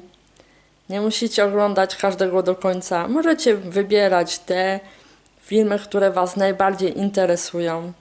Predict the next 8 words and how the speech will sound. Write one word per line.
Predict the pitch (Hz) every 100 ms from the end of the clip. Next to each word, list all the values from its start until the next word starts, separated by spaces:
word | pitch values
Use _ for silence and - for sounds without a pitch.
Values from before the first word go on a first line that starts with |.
| _ _ _ _ _ _ _ _ _ _ _ _ _ _ _ _ _ 480
I | 480 453
dlatego | 262 247 247 240
nie | 233 214
musicie | 196 202 - 208 202 - - - -
naciskać | 202 202 208 - 190 185 - -
aż | 208 -
tak | 180 165
bardzo | 156 170 185 202 202 220